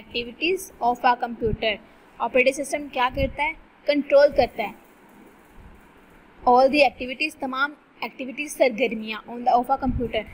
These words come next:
हम कंप्यूटर कोई भी काम है, कोई भी सरगर्मियाँ करते हैं, तो इसे control कौन करता है? Operating system। You are all thinking,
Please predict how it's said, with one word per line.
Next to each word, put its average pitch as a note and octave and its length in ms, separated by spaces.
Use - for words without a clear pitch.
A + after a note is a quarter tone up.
हम C#4 100
कंप्यूटर D4+ 300
कोई D#4 200
भी D4+ 120
काम C4+ 280
है, C#4 60
कोई C#4+ 120
भी C#4 100
सरगर्मियाँ B3+ 520
करते C4 240
हैं, B3+ 80
तो - 160
इसे C#4+ 140
control C4 400
कौन D4 220
करता C#4 260
है? D4+ 180
Operating B3 440
system। - 420
You D#4 120
are D4+ 380
all A#3+ 220
thinking, B3 500